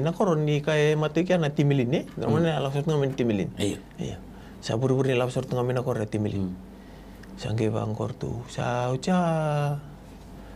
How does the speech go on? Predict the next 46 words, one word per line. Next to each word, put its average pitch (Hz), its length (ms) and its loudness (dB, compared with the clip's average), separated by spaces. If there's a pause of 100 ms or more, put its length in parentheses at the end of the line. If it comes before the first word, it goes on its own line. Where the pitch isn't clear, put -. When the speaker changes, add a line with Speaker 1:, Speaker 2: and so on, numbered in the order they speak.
(140)
Speaker 1:
Singge 151 320 4
bak 175 240 4
kicin 180 160 4
kae 185 160 6
dia 240 160 6
sa 180 160 4
dongki 165 240 6
cuma 170 240 4
cimi, 147 720 4 (400)
cimi 135 160 4
na 131 160 2
kor. 110 160 0 (240)
Speaker 2:
Hmm. 104 160 2 (400)
Speaker 1:
So - 160 0
ngan 151 160 2
dong 151 160 2
ana 147 80 0
seven 147 320 4
lalai 147 320 6
ta 147 80 4
urtu 143 320 2
ya 143 240 4
sa 143 160 -2
sa 147 160 0
bikin 139 240 0
Speaker 2:
Iya. 139 160 4
Speaker 1:
na 143 160 2
ba. 165 240 0 (880)
Sa - 80 0
do 104 320 4
lingki 107 320 2
cuma 110 240 -4
na 110 160 2
seven 107 320 0
lumir 110 240 4
seven. 110 480 -2 (400)
Sa 104 160 -4
do 104 80 -2
lingki 104 240 0
cuma 110 320 -4
apa 117 80 2
Speaker 2:
Hmm. 120 80 4
Speaker 1:
murir 120 240 4
tu 117 160 0
nang 113 80 0
kasih. 110 320 -2